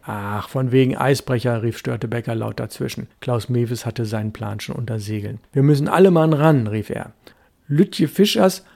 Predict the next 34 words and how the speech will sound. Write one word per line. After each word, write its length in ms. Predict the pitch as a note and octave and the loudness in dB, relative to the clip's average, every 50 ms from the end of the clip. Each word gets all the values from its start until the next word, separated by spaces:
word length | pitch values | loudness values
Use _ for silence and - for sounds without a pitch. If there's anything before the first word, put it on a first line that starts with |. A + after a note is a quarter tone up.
| _ _ _ _ | _ _ _ _
und 200 | - D#3+ D#3+ D3+ | 2 2 4 4
Seefischers, 720 | C3 A#2+ D#3 D#3 D3+ - B2 A2 - C3 B2 A#2 - - _ _ _ _ _ _ _ _ _ | 4 4 4 4 2 0 -4 -4 -4 -4 -6 -6 -8 -14 _ _ _ _ _ _ _ _ _
Schippers 440 | - - G3+ F#3+ A3 G3+ G3 F3+ - | 0 4 4 6 6 6 4 4 0
und 300 | - - E3+ E3 D#3+ C#3+ | -2 0 0 0 0 2
Lüt. 380 | C#3+ C#3+ C#3+ B2+ A2+ - - _ _ _ - | 2 4 4 4 2 -2 -10 _ _ _ -4
Wir 120 | D3 C#3+ | -4 -4
steckt 360 | C3+ - - - F#3+ - - | -4 -2 0 0 0 0 0
uns 200 | - E3 C#3+ B2+ | -4 -4 -4 -2
beiden 380 | B2+ - D#3 E3 F3+ F#3+ F#3+ F3 | 0 0 2 2 4 2 2 2
Schiffen 320 | - - F#3 D#3+ E3 D#3 | 2 2 0 2 0 -2
zusammen 480 | - - C3 A#2+ A#2 D3 F3+ G3+ G#3+ A3 | -2 -2 -4 -2 2 4 4 4 4 4
und 180 | - E3+ C#3 - | 2 -2 -4 0
ziehen 240 | - E3 D#3+ D3+ | 2 2 4 4
gemeinsam 580 | C3+ C3 B2 A#2+ C3 D#3 F3 G3 G3 G3+ G3 - | 4 2 0 0 2 2 4 4 4 4 2 0
an. 220 | - B2 G#2+ G#2+ - - | -2 -4 -6 -6 -8 -6
Sollst 360 | - C3 D3+ G3 G#3 - - G#3 | -2 2 4 4 4 2 2 0
mal 180 | F#3+ F3+ F3 | 2 2 2
sehen, 300 | C#3+ C#3 D3+ E3+ F3 F3 | 2 2 2 2 2 2
wie 100 | C#3+ C#3 | 0 0
gut 280 | B2 - F3 D#3 - - | 0 0 -2 -2 -2 0
wir 100 | D3+ C#3 | 0 2
dann 220 | C#3+ C3+ C#3 C#3 | 2 2 0 0
zum 260 | - - C#3+ C#3 C3+ - _ | 0 0 0 0 -2 -4 _
Vorrotter 540 | - - D#3+ F3 F3 C3 A2+ A2+ - - - | 0 4 4 6 6 4 2 -2 -4 -6 -6
raufkommen." 680 | - A2 A2 A2 A2 G#2+ - - - B2 A#2 - - - _ _ _ _ _ _ _ _ _ _ _ _ _ _ _ | -8 -8 -8 -6 -6 -6 -8 -8 -10 -10 -10 -10 -12 -16 _ _ _ _ _ _ _ _ _ _ _ _ _ _ _
"Echt?" 720 | - A#2 G#2+ G#2 A2 A#2 C3 D3+ E3 - - - - - _ _ _ _ _ _ _ _ _ - | -6 -6 -4 -4 -4 -4 -4 -4 -6 -8 -12 -20 -20 -20 _ _ _ _ _ _ _ _ _ -4
"Wat 220 | - A#2+ A#2 - | -2 -2 0 0
echt? 400 | - C#3+ A#2+ G#2+ - - - _ _ _ _ _ _ _ _ _ | 0 0 0 0 -2 -6 -12 _ _ _ _ _ _ _ _ _
Meinst 460 | - A2 A2+ B2+ D3+ F#3+ G3 - - - | -6 -2 0 2 2 2 2 -2 -4 -2
nit, 280 | C#3 E3+ A3 A3 - _ _ - | 0 2 0 0 -2 _ _ -6
dat 240 | - D3 D3 - D#3+ | -6 -6 -4 0 0
wir 100 | D3 C3+ | 0 2
so 200 | A#2+ D3 F3+ G#3 | 4 4 4 4
viel 340 | G#3 - F#3 E3+ E3 E3 | 2 2 2 2 2 0